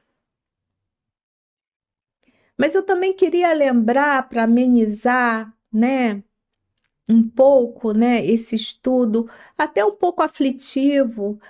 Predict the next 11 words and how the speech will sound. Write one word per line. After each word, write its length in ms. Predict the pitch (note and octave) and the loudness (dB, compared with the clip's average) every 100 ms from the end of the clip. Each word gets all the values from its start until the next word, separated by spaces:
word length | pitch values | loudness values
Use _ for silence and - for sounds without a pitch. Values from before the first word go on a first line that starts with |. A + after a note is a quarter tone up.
| - | 0
mas 300 | C4+ D4+ C#4 | 2 2 2
muito 600 | A#3+ C#4+ F4+ G#4+ G4 D#4 | 4 4 4 2 0 0
elucidativo. 1300 | C#4 C4 - B3 A#3 A3+ A#3 - G3 F3+ F#3+ F#3+ F#3+ - - _ - - _ | 0 -2 -4 -4 -2 -2 -6 -8 -4 -4 -4 -8 -10 -10 -14 _ -20 -20 _
Eu 120 | - | -4
queria 300 | C#4 E4 E4+ | 0 0 2
lembrar 480 | F4+ D4 C4+ C4 B3+ | 2 0 0 0 0
pra 200 | B3+ A#3+ | -2 -6
vocês 920 | A3 A3 A3 - C#4 C#4 B3 A3 G#3+ | -4 -6 -6 -4 2 2 2 -2 -8
que 100 | - | -6
eu 60 | A3+ | -6
separei, 1000 | A3+ B3+ B3 B3 A3+ A3 A#3+ A#3+ A3 G#3 | -4 -6 -4 -2 0 2 2 2 -2 -8